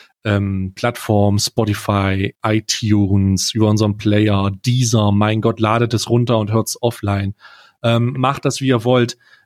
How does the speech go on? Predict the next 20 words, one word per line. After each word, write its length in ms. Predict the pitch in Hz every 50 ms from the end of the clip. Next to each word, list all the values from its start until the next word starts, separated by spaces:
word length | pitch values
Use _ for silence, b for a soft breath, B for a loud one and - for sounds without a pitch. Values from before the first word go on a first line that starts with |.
| b -
Ähm, 240 | 135 131 127 131
ich 120 | 139 135 -
möchte 260 | 160 160 - - 147
was 100 | 143 -
Neues 220 | 151 147 147 -
ausprobieren. 760 | - 143 143 - - - 147 127 131 135 131 131 127 127 135 -
Ähm, 520 | - 127 123 120 117 117 117 113 113 113 - -
äh, 120 | 123 113
vielleicht, 520 | - - 120 120 117 117 110 - - -
äh, 180 | - 120 113 110 107 - _ - - _ _ _ _ _ -
können 200 | - - 135 123
wir 80 | 123
uns 140 | 120 113 -
da 160 | - 123 117
vielleicht 340 | 117 - 120 120 113 - -
auch 80 | - 117
noch 140 | 113 107 101
ein 100 | 113 107
bisschen, 460 | 113 - - - 110 104 104 104 b b b b b b b _
ähm, 600 | - 123 107 107 107 101 101 101 98 98 98 98